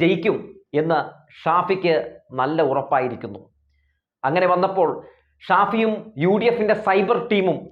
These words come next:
പതിനെട്ടാമത്തെ വൃത്തികെട്ട നമ്പർ പുറത്തെടുക്കുകയാണ്. ടീച്ചറിനെ വ്യക്തിഹത്യ ചെയ്യുക, തേജോവധം ചെയ്യുക, അപകീർത്തിപ്പെടുത്തുക. സ്ഥാനാർത്ഥിയും അതുപോലെ തന്നെ യു ഡി എഫിന്റെ സൈബർ വിങ്ങും കൂടി നെറികെട്ട പൊളിറ്റിക്സ് കളിക്കുകയാണ്.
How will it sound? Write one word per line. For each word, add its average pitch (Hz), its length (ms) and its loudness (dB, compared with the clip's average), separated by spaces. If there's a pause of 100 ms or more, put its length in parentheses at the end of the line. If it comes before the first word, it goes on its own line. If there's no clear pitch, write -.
(140)
പതിനെട്ടാമത്തെ 202 800 0
വൃത്തികെട്ട 175 680 0 (220)
നമ്പർ 160 340 0
പുറത്തെടുക്കുകയാണ്. 143 880 0 (720)
ടീച്ചറിനെ 180 500 2 (200)
വ്യക്തിഹത്യ 165 500 -2
ചെയ്യുക, 143 280 2 (460)
തേജോവധം 175 640 4
ചെയ്യുക, 143 240 2 (380)
അപകീർത്തിപ്പെടുത്തുക. 147 840 0 (640)
സ്ഥാനാർത്ഥിയും 196 640 2 (480)
അതുപോലെ 214 380 4
തന്നെ 202 200 4 (140)
യു 180 220 2
ഡി 220 120 -2
എഫിന്റെ 202 320 0
സൈബർ 190 280 4
വിങ്ങും 190 280 0
കൂടി 165 260 2 (600)
നെറികെട്ട 190 680 4
പൊളിറ്റിക്സ് 175 500 0
കളിക്കുകയാണ്. 131 640 0